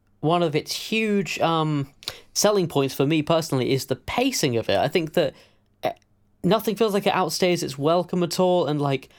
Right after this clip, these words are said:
you have these great, um, catchy riffs in the verse, du-du-dum-dum-dum, all that stuff. And then, like, everything's just sort of, like, the right length, and you kick into the chorus, and that's got its own catchiness as well. So it's very kind of poppy, but, like, not in that sort of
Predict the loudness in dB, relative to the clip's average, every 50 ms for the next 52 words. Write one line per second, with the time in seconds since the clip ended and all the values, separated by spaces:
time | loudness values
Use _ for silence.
0 | _ _ _ _ -2 0 0 2 2 0 -2 -2 -2 0 2 2 4 2 0 -2
1 | -2 0 0 2 2 2 0 0 -2 -4 -8 -10 _ _ _ _ _ _ _ _
2 | _ _ _ _ -10 -6 -2 -2 -2 -2 -2 -2 0 0 0 2 2 2 2 2
3 | 0 -2 -2 -4 -2 -4 -4 -2 0 0 2 2 0 2 2 2 2 2 0 -2
4 | -6 -8 -4 -4 -2 -2 -2 0 0 -2 -2 -2 -2 -2 -2 -2 -2 -2 0 0
5 | 0 0 0 -2 -2 0 0 0 0 -2 -2 -2 -2 -2 -4 -6 -16 -18 -14 -6
6 | -2 0 2 2 2 2 2 2 0 0 -2 -6 _ _ _ _ _ 0 0 0
7 | 2 0 0 0 -2 -2 -2 -2 -2 0 0 0 0 0 0 0 0 -2 -2 -2
8 | 0 0 0 -2 -2 -2 -2 -2 -2 -2 -2 -2 0 0 0 0 -2 -4 -4 -6
9 | -6 -4 -4 -4 0 2 2 2 2 0 0 -2 -2 -2 0 -2 -2 -2 0 0
10 | -2 -2 -2 -4 -4 -4 -4 -2 -2 0 0 -2 -2 -4 -4 -2 0 0 2 0
11 | 0 -2 0 0 2 2 0 -2 -4 -14 -20 -20 _ _ _ -2 -2 0 2 2
12 | 2 2 2 0 0 0 0 0 0 -2 -2 0 2 2 2 2 0 -2 0 -2
13 | -2 -2 0 2 2 2 2 0 -2 0 0 0 2 0 0 2 0 0 -2 -2
14 | -4 -2 -2 -4 -6